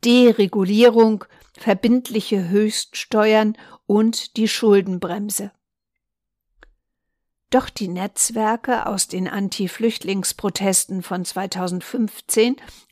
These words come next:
und jenen gegen die Corona-Maßnahmen tragen auch die aktuellen Straßenproteste.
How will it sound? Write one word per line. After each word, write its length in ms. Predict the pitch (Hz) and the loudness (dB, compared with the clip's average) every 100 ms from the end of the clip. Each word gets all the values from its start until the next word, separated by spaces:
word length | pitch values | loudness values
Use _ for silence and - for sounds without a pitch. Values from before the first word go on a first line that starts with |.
| - | 2
und 320 | 208 233 - | 2 2 0
jenen 580 | 196 196 196 220 220 208 | -2 2 2 2 2 0
gegen 340 | 208 190 185 | 0 0 -2
die 140 | 196 | -6
Corona-Maßnahmen 1200 | 175 - - 208 247 214 208 196 - 185 190 202 - - - - - | -8 -6 0 2 4 2 -2 -4 -4 -4 -2 -2 -4 -12 -20 -16 -8
tragen 540 | - 196 196 220 214 | 2 4 4 4 -2
auch 540 | - 185 190 214 - - | -2 -4 -2 -4 -6 -6
die 240 | 220 - | -2 0
aktuellen 720 | 185 - - - 180 185 202 | -2 -4 -8 -6 -4 -2 -2
Straßenproteste. 1300 | 220 - 202 208 202 185 - 175 185 175 - - 180 | -4 -4 0 0 0 -6 -8 -10 -8 -6 -6 -8 -16